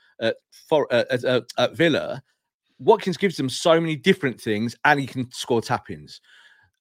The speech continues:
And that's what you're looking for from your number nine now, is that they can do different things. You don't want him just to be a kind of Martial who can beat ten men, but then won't do the other stuff. You know, I'm sorry to keep comparing it to Tony Martial, but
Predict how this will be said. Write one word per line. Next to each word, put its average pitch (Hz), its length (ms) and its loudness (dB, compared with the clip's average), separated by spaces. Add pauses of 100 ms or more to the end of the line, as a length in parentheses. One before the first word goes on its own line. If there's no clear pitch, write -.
And 127 300 -2
that's 160 360 4
what 151 220 2
you're 135 100 0
looking 143 340 -2
for 123 220 -2
from 113 160 -6
your 107 100 -4
number 104 220 -6
nine 95 280 -8
now, 92 120 -8
is 95 100 -10
that 107 120 -6
they 113 60 -10
can 117 200 -8
do 131 260 0
different 107 460 -6
things. 113 540 -2 (440)
You 151 240 -2
don't 220 220 6
want 160 140 4
him 151 100 -2
just - 240 2
to 160 60 -2
be 135 140 4
a 127 40 6
kind 131 260 0
of 117 200 -2 (100)
Martial 117 480 2
who 110 100 -2
can 110 300 -6
beat 127 260 -2
ten 120 240 -2
men, 104 220 -4
but 87 140 -6
then 107 160 -4
won't 101 220 -8
do 107 140 -6
the 98 140 -8
other 95 180 -8
stuff. - 480 -4
You 104 100 -12
know, 92 120 -10
I'm 95 100 -14 (140)
sorry 113 220 -2
to - 80 -20
keep - 200 -12
comparing 98 460 -6
it - 140 -12
to 101 100 -14
Tony 95 260 -10
Martial, 107 480 -8
but 90 160 -10